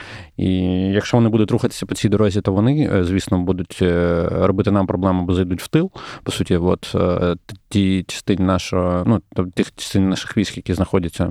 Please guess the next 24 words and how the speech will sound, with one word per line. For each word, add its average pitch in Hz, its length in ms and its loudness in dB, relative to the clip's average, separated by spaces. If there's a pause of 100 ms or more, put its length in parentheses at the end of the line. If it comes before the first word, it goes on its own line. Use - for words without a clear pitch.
на 90 380 0
турецькому, 90 640 0
на 95 140 2
турецькій 92 360 -2
агломерації, 90 560 0
та? 117 180 -2 (720)
А 92 420 4
з 87 60 0
другого 135 240 4
боку, 170 300 2
там 104 300 2
я 101 120 4
вже 101 160 0
чую 120 340 2
потроху-потроху, 101 1160 0 (560)
е, - 60 -6
дехто 92 760 2
з - 260 -8
військових 90 720 0
навіть, 87 260 0
та, 117 160 -2 (260)
говорить 92 680 0
про 90 800 2
Дружківку 101 640 0